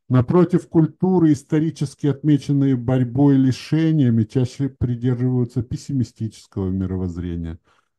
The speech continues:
Наше культурное наследие определяет, как мы воспринимаем окружающий мир – и какие эмоции доминируют в нашем сознании. Современная эпоха полна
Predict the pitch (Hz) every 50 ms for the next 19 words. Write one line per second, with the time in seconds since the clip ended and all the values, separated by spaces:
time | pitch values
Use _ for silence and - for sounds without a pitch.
0 | _ _ _ - 147 175 180 - 180 165 - - 156 139 131 - 202 208 180 175
1 | 165 151 147 139 139 139 127 127 - - 143 147 160 170 170 165 151 143 131 120
2 | 113 110 - _ - 131 123 117 - 147 143 127 131 139 139 156 156 151 143 139
3 | - - 139 131 117 127 127 120 117 - - - 123 120 113 117 113 113 113 120
4 | 117 110 110 107 - - 110 104 98 113 113 110 104 - - - 110 104 95 101
5 | 113 139 147 143 139 - _ _ _ _ _ _ _ - 156 151 139 160 165 -
6 | - 226 208 202 190 160 147 151 165 175 165 - - - 151 139 131 123 127 123
7 | 120 120 120 123 127 135 131 123 127 120 117 - 123 120 117 120 120 - 117 104
8 | 98 - - 113 98 92 92 98 98 98 98 90 85 82 82 80 71 - - _
9 | _ _ _ _ _ _ _ _ _ _ _ _ _ _ _ _ _ _ _ -
10 | - 143 139 135 147 147 151 160 175 208 220 214 208 202 196 190 180 175 170 -
11 | - - 165 160 165 151 - - 151 135 - - 131 113 107 104 98 95 113 131
12 | 147 156 151 147